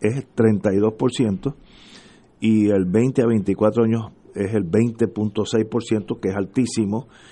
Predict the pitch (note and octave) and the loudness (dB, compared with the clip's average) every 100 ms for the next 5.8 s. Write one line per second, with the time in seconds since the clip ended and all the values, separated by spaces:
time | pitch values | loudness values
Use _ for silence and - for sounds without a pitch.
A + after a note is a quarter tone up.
0 | - - G2+ G2+ A#2+ C3 B2+ C#3 A2+ G#2+ | -16 -8 -6 -4 -2 0 0 -2 -2 -6
1 | G#2+ - - _ _ _ _ _ _ _ | -6 -18 -20 _ _ _ _ _ _ _
2 | _ _ _ - C3+ C3 A2+ A#2+ G#2+ A#2+ | _ _ _ -10 -6 -4 -4 -6 -4 -6
3 | B2 C#3 C#3+ C3 F3+ D#3 A#2 A#2+ D3+ - | -6 -6 -6 -6 -2 0 -2 -4 -8 -14
4 | F#2 F#2+ - B2+ - A2+ G2 F2+ F2+ F#2 | -8 -8 -8 -10 -6 -4 -4 -6 -8 -8
5 | A#2 A2+ F2 - G2 G2+ G2+ | -6 -6 -8 -10 -8 -8 -10